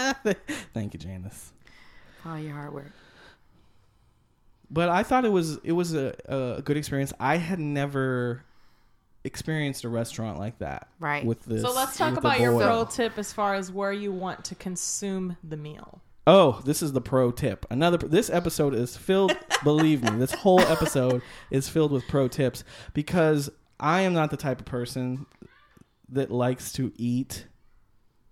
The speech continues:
Speaker 2: uh,
Speaker 3: Messy.
Speaker 2: messy stuff in public.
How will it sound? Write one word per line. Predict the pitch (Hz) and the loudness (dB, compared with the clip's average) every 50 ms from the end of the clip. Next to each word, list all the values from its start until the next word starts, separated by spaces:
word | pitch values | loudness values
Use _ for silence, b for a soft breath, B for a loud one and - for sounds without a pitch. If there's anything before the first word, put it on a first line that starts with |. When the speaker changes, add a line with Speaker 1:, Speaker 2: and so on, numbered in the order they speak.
| - - - _ _ - - - - - - - - - | -20 -20 -20 _ _ -20 -20 -20 -20 -20 -20 -20 -8 -2
Speaker 2:
uh, | 123 117 113 113 113 110 107 110 110 | -2 0 0 0 0 0 0 0 -2
Speaker 3:
Messy. | 107 - 165 - - - - 180 151 | -2 -2 -4 -6 -8 -10 -8 -2 0
Speaker 2:
messy | 131 135 143 147 156 - - 156 143 | 2 4 4 4 2 2 0 0 -2
stuff | - - - 139 139 139 - - | 0 2 4 4 4 2 0 -4
in | - 120 117 117 | -2 -2 -2 0
public. | - 139 139 139 151 160 170 165 - - | 0 0 2 2 2 2 0 0 -6 -18